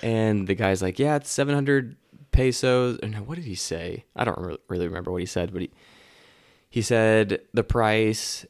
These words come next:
and that came with a drink. So we go in there. He's like, "You can just look for free." And we were interpreting that, that the girls were free,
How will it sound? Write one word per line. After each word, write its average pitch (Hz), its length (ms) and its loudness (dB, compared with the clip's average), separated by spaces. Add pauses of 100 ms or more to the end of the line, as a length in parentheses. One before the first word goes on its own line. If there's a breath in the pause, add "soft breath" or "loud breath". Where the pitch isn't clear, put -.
(100)
and 95 400 0
that 90 140 -4
came 101 180 -2
with 95 140 -4
a 95 40 -2
drink. 95 720 -2 (200)
So - 120 -8
we 101 80 0
go 104 200 4
in 101 80 4
there. 98 240 2
He's 95 100 2
like, 95 140 -2
"You 101 80 -6
can 104 100 -6
just 101 160 -4
look 113 240 0
for 92 140 -6
free." - 400 -10 (1080 soft breath)
And 98 240 0
we 113 140 2
were 135 100 6
interpreting 98 520 2
that, 95 280 0
that 95 160 -8
the 92 100 -4
girls 139 600 2
were 95 120 0
free, 87 580 -6